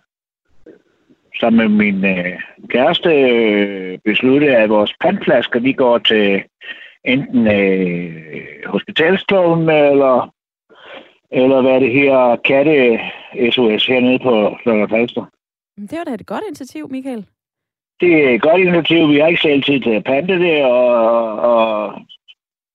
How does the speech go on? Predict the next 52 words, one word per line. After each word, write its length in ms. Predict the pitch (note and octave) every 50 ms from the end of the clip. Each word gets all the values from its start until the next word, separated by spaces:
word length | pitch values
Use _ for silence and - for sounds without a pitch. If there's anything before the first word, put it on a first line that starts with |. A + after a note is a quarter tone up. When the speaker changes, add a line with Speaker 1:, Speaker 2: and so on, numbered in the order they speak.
| _ _ -
Speaker 1:
så 180 | - - C#3+
støtter 320 | C3+ - - C#3+ C#3 C#3 B2
vi 120 | A2+ G#2
et 60 | G2+
godt 180 | A2 A2+ A#2 A#2
formål. 480 | C3+ D3 D3+ D3+ D#3+ D#3+ D#3 D3+ C#3+ B2 - A#2 - - -
Speaker 2:
Mm. 400 | A#3+ B3 B3+ B3 A3+ G#3+ G3+ G3 _ _ _ _ _ _ _ _ _ _ _ _ _ _ - - - - - - - - - - - _ _ _ _ _ _
Men 180 | A3+ B3 A#3+
altså, 300 | A#3 A#3 A3+ - A#3+ - -
så 200 | _ - D4+ D4+
kan 120 | - D#4
jeg 100 | C#4 C#4
ikke 100 | D4+ C#4+
lade 100 | D4 C4+
være 100 | C#4+ C#4
med 80 | C4 B3+
at 60 | A#3+
tænke 200 | - C#4+ C4+ C#4
på, 100 | C#4 B3
hvis 160 | G#3 A#3 G#3+
du 120 | - - B3
i 80 | B3+ A#3+ -
forvejen 380 | C4+ C#4+ D#4+ D#4+ C4+ A#3 G#3+
kan 120 | G3+ A3+ G#3+
se, 140 | - -
at 200 | C#4+ C4 G#3+ -
der 60 | G#3 G3+
er 60 | G#3+
et 80 | G#3+
godt 180 | - A3+ A#3 A#3
formål 500 | - - A3 G#3 G#3+ A3+ A3 G3 F#3 F3
i 140 | G3 G#3+ F#3
at 100 | E3 -
pante 440 | - G3 E3+ F#3 A3 A3+ A3 F#3 F3 _ _ _ _ _ _ _ -
og 80 | G3
sende 220 | - - F#3+ F#3 G3
pengene 280 | G#3 F3+ G3+ A3 A3+
til 160 | G3 - F#3+
hospitalsklovnene 1120 | F3+ F3 - - E3+ - B3 A#3 A3+ F#3 - - - E3+ E3 E3 E3+ F3 E3+ E3 D#3 D#3 -
og 140 | - E3 -
kattens, 400 | - G3+ G3+ - G#3 F#3+ E3 - - - F3
øh, 440 | F3+ E3+ D#3 D#3 D#3 D#3 - - F3
S 120 | F3 -
O 160 | F3 F3 F#3 A#3
S, 200 | - - - - _ _ _ _ _ _ _ _ _ _ _ _
er 80 | - F#3
det 140 | F3+ G3+ G3+
så 180 | - C#4+ D4
ikke 160 | D4 D4+ D4+ D4+
også 180 | D#4+ - C#4+
en 80 | B3 A3+
fidus 600 | - A#3+ G#3+ D4+ D#4+ D4 A3+ - - - -